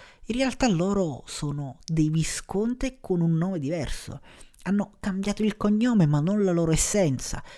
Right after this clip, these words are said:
Il nome di famiglia, la tradizione, rimane quella dei Visconte. Lo stemma, l'araldo familiare, per intenderci, non viene preso l'araldo degli Sforza con l'aquila teutonica.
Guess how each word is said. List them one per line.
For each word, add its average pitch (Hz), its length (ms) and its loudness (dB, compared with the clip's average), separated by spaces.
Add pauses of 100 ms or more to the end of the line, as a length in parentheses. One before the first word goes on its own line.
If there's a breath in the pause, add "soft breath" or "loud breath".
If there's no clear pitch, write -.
(260 loud breath)
Il 165 140 4
nome 220 280 6
di 202 80 4
famiglia, 165 480 2
la 131 100 -4
tradizione, 165 920 0 (220 loud breath)
rimane 185 320 2
quella 175 220 0
dei 170 120 2
Visconte. 156 840 -2
Lo 160 260 -4
stemma, 147 840 -2 (100)
l'araldo 185 460 0
familiare, 147 640 0
per 127 100 0
intenderci, 113 800 -4 (680 loud breath)
non 190 380 4
viene 180 540 0 (340)
preso 156 540 6
l'araldo 135 800 0
degli 131 320 -4
Sforza - 580 0
con 127 260 0
l'aquila 123 380 -4
teutonica. 110 680 -6